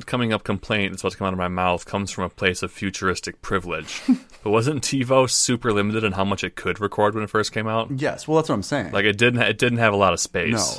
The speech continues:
Speaker 2: and that's what I'm saying. Like, now we look at TiVo and it's one of those things where it's like, "Oh, people still have that? Why?" But, like,
Speaker 1: People still, people do still have
Speaker 2: yeah,
Speaker 1: that?
Speaker 2: people still have TiVos, yeah.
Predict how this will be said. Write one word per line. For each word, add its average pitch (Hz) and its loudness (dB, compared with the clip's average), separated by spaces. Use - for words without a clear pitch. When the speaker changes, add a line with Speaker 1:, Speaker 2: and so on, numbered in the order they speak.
Speaker 2:
and 110 -4
that's 127 0
what 127 -2
I'm 98 -4
saying. 113 -4
Like, 90 -10
now 107 0
we 90 -8
look 95 -8
at 90 -12
TiVo 85 -12
and 87 -12
it's 82 -16
one 101 -8
of 87 -8
those 85 -12
things 90 -10
where 80 -12
it's 78 -16
like, 80 -14
"Oh, 101 -6
people 101 -10
still 113 -8
have 85 -16
that? 123 -10
Why?" 80 -14
But, 117 -2
like, 104 -4
Speaker 1:
People 120 0
still, 107 -4
people 101 -4
do 85 -8
still - -4
have 135 -4
Speaker 2:
yeah, 160 -6
Speaker 1:
that? 170 -4
Speaker 2:
people 165 -6
still 147 -6
have 113 -6
TiVos, - -10
yeah. 135 -8